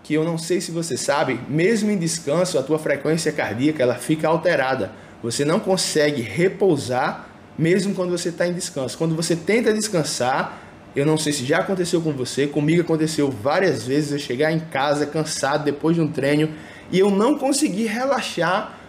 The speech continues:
porque o meu corpo estava com muita adrenalina, eu estava muito cansado de tal forma que o meu corpo não conseguia relaxar pra descansar.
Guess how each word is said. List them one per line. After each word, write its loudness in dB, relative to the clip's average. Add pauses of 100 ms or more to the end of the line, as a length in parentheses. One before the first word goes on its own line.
(200)
porque 4
o -2
meu 2
corpo 0
estava 0
com 0
muita 2
adrenalina, 2
eu 2
estava 0
muito 2
cansado 0
de -4
tal 2
forma 0 (260)
que -4
o 0
meu 2
corpo 2
não 0
conseguia 0
relaxar 2
pra 0
descansar. 0